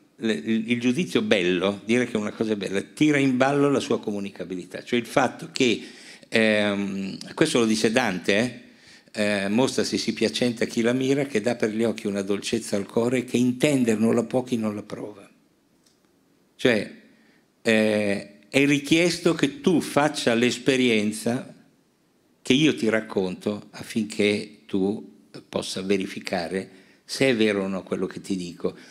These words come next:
Io ho notato nella mia vita che questo, cioè se penso solo al mio incontro con Giovanni Testori, è stato, eh, il, eh, come dire, il di-, il,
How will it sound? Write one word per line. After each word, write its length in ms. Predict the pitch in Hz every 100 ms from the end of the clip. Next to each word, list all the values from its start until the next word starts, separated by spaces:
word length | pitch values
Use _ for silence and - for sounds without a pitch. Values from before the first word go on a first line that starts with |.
| - - - -
Io 240 | 180 139
ho 280 | 117 127 131
notato 460 | 127 123 131 -
nella 240 | 113 110 113
mia 160 | 127
vita 300 | 123 117 120
che 160 | 120 123
questo, 680 | - 123 95 - - 110 110 - - _ _ _ -
cioè 120 | 104
se 140 | - 110
penso 300 | 131 120 110
solo 220 | 131 113
al 60 |
mio 120 | 107 104
incontro 380 | 101 123 104
con 140 | 98 104
Giovanni 360 | 104 110 107
Testori, 640 | 107 151 - 104 95 113 - - - - -
è 140 | -
stato, 800 | 104 135 123 127 113 107 - - _
eh, 580 | 104 98 107 107 - -
il, 420 | 104 98 101 92 92 - - -
eh, 300 | 98 95 95
come 240 | 113 113
dire, 220 | 120 98
il 400 | 95 98 98 98
di-, 240 | 101 113 110
il, 600 | 107 98 101 95 101